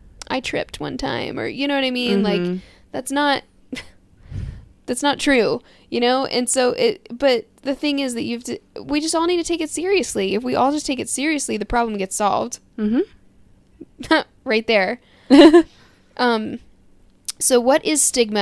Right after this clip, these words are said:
Speaker 1: as it relates to P T S D, and what are the types? So according to a report by the Carter Center,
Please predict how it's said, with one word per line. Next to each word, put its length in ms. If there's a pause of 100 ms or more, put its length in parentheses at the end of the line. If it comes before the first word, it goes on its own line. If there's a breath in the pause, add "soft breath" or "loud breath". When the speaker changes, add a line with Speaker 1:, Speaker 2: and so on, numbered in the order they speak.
Speaker 1:
as 160
it 100
relates 340
to 120
P 160
T 180
S 140
D, 260
and 160
what 140
are 100
the 80
types? 520
So 440 (420 loud breath)
according 420
to 100
a 180
report 400
by 140
the 100
Carter 500
Center, 520